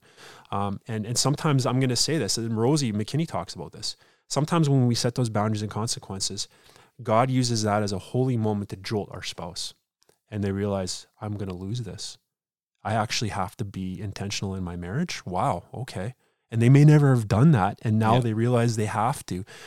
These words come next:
Speaker 1: I gotta get help. That might be the jolt that your marriage needs in a good direction, even though presently it's very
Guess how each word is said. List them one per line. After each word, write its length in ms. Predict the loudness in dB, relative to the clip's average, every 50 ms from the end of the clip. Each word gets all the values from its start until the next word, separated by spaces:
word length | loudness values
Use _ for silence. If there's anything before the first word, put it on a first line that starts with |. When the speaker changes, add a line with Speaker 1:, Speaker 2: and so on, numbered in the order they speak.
| -20 -20 -14 -6
Speaker 1:
I 140 | 0 0 4
gotta 200 | 4 4 2 2
get 160 | 0 -2 -2
help. 280 | 0 0 0 0 -2 -6 -18 _ _ _ _ _ _
That 180 | 2 4 6 6
might 220 | 6 6 4 4
be 140 | 2 2 2
the 180 | 2 0 -2 -2 -10 -16 -8
jolt 540 | -2 4 4 6 6 4 2 -2 -6 -8 -6
that 120 | -4 -4
your 200 | -2 0 0 2
marriage 360 | 2 2 2 0 -2 -2 -2 -2
needs 240 | -2 -2 -2 -4 -4
in 80 | -6
a 60 | -6 -6
good 180 | -6 -6 -6
direction, 400 | -4 -4 -4 -4 -4 -6 -8 -8 -4
even 300 | 0 2 4 6 6 6
though 280 | 4 2 0 -4 -6 -10 _ _ _ _ _ _ _ 0
presently 440 | 4 4 6 6 4 2 0 -2 -4
it's 100 | -6 -8
very 500 | -8 -8 -4 -4 -2 -2 -4 -4 -6